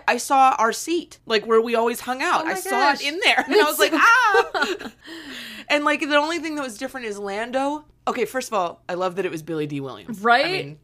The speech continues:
Speaker 2: Oh my God, it was so great.
Speaker 1: I just love that he's in a Lego movie.
Speaker 2: <laughs> I know, right?
Speaker 1: I love it. He is Lando, so it was great to have him as Lando. He recently acquired the, the Halcyon, which is not something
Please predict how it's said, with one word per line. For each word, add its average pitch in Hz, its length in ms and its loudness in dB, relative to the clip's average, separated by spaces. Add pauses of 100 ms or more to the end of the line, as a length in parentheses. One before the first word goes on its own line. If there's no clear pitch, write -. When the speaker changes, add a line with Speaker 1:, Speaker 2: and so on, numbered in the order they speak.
(160)
Speaker 2:
Oh 226 160 0
my 196 140 -6
God, 196 160 -4
it - 20 -8
was 202 100 -10
so 214 140 -6
great. 208 160 -2
Speaker 1:
I 247 140 6
just 269 200 0
love 269 180 2
that 254 100 2
he's 240 200 -6
in 233 80 -8
a 185 80 0
Lego 180 340 0
movie. 156 460 -8
Speaker 2:
<laughs> - 40 -4
I 932 580 -2 (140)
know, 233 100 -8 (100)
right? - 140 -16 (500)
Speaker 1:
I 240 180 -2
love 262 280 0
it. 254 160 -2
He 277 240 -6
is 285 240 0
Lando, 277 460 2
so 208 240 -6
it 196 80 -4
was 202 160 -14
great 233 280 -4
to 240 60 -8
have 233 260 -6
him 156 120 -12
as 135 180 -8
Lando. 135 500 -10 (220)
He 202 200 -10
recently 233 420 -6
acquired 240 600 -4
the, 180 140 -12 (200)
the 175 180 -6
Halcyon, 160 580 -4
which 156 280 -12
is 160 180 -12
not 180 340 0 (300)
something 151 540 -14